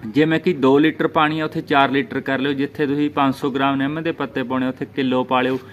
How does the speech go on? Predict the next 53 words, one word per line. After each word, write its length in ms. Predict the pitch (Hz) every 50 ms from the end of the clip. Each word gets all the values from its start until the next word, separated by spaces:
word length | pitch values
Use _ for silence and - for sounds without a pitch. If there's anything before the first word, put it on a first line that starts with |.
| - - - - - -
ਇਸ 160 | 160 170 160
ਤਰ੍ਹਾਂ 280 | - 175 165 165 160
ਜਿੱਥੇ 220 | 156 147 147 - 160
ਪੰਜਾਹ 320 | 156 - 147 156 165 180
ਗ੍ਰਾਮ 340 | 175 175 170 160 160 156 156
ਲੂਣ 280 | 143 127 127 131 135 135
ਪਾਉਣਾ, 280 | - 147 143 147 143
ਉੱਥੇ 280 | 143 139 - 156 156 143 - - - - - - - - - - -
ਸੌ 240 | - - 175 170 160
ਗ੍ਰਾਮ 300 | 143 139 135 127 120 113
ਲੂਣ 220 | 113 110 107 107 101
ਪਾ 160 | - 117 110
ਲਿਓ। 160 | 107 104 -
ਇਸ 140 | - 147 151
ਤਰ੍ਹਾਂ 240 | 147 - 175 170 170
ਜਿੰਨੇ 340 | 151 139 147 143 147 156 165
ਵੀ 100 | 165 175
ਪਸ਼ੂ 320 | 165 160 156 147 156 151
ਜੇ 140 | 143 151 160
ਤੁਹਾਡੇ 200 | 147 151 143 143
ਕੋਲੇ 160 | 143 156 156
ਜ਼ਿਆਦੇ 460 | 143 113 120 117 120 120 120 135 143
ਗਿਣਤੀ 360 | 131 131 131 131 131 - 131 123
'ਚ 120 | 117 -
ਪਸ਼ੂ 320 | 120 - 127 120 120 131
ਆ 80 | 131 131
ਤਾਂ 160 | 117 147 143
ਉਹਨੂੰ 220 | 143 151 165 165 143
ਜ਼ਿਆਦੇ 340 | 123 123 113 110 110 120
ਫਾਰਮੂਲਾ 460 | 120 - 123 120 127 147 151 151 143 135
ਤਿਆਰ 280 | 117 127 123 117 113
ਕਰ 200 | 110 127 127 127
ਲਿਓ, 300 | 139 156 175 185 190 - - - - - - - - -
ਤੇ 120 | 180 180 165
ਜੇ 120 | 165 175
ਥੋੜ੍ਹੇ 380 | 170 - - 127 135 165 196 202
ਪਸ਼ੂ 340 | 185 170 156 135 143 151
ਆ 60 | 151 147
ਤਾਂ 340 | 147 156 151 151 151 143 135 - -
ਥੋੜ੍ਹੇ 220 | - 135 151 175 180
ਪਸ਼ੂਆਂ 360 | 180 160 147 143 143 139 135
'ਤੇ, 120 | 135 143
ਜਿਵੇਂ 220 | 131 135 135 135 127
ਪੰਜ 260 | - 139 135 131 123
ਸੱਤ 240 | - 139 127 - 135
ਪਸ਼ੂ 340 | 120 127 127 - 131 127
ਆ 60 | 127 127
ਤਾਂ 160 | - - - -
ਇੰਨਾ 340 | - 123 135 127 135 139 143
ਹੀ 60 | 147
ਨੁਕਤਾ 380 | 151 143 131 120 110 - 135 131
ਬਹੁਤ 340 | 123 104 98 95 110 113 -
ਆ। 100 | 98